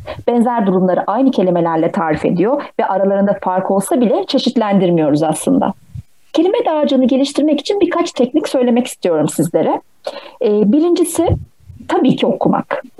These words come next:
çok okumak. İkincisi ve devam edeceğim, okuduğunuz kitaplar için küçük bir özetin olduğu bir defter tutabilirsiniz mesela.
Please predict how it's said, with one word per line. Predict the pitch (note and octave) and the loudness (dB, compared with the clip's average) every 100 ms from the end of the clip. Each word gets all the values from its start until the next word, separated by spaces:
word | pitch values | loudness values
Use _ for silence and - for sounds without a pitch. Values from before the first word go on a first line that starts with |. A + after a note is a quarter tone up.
| - - | -20 -10
çok | - C#4+ F#3+ | -4 0 0
okumak. | F#3+ - - - _ - | 0 0 -2 -6 _ -12
İkincisi | D4 E4+ F4+ F4 - D4+ A#3 | -4 0 0 0 0 -2 0
ve | G3+ G#3 - | 0 0 0
devam | F3+ F#3 G3 F#3 | 0 -2 -2 0
edeceğim, | E3 D#3 D#3+ B3+ C#5+ - - - - | 0 0 -2 -2 -4 -8 -12 -4 -4
okuduğunuz | D4+ D#4+ D#4 E4+ - | 0 0 2 0 -4
kitaplar | - D4 C#4+ C#4+ | -6 -4 0 0
için | - - A#4+ | 0 -2 -4
küçük | - - - | -6 -8 -6
bir | - | -2
özetin | A#3+ B3+ C4 D4 | 0 2 0 0
olduğu | G3+ B3+ F#4 | 0 0 0
bir | C4 | 0
defter | B3+ - D#4 | -2 -2 -4
tutabilirsiniz | F#4 - C#4+ A#3 A3+ - D#3 - | -4 -2 0 2 2 2 2 2
mesela. | D#3+ - - - | 0 0 0 -2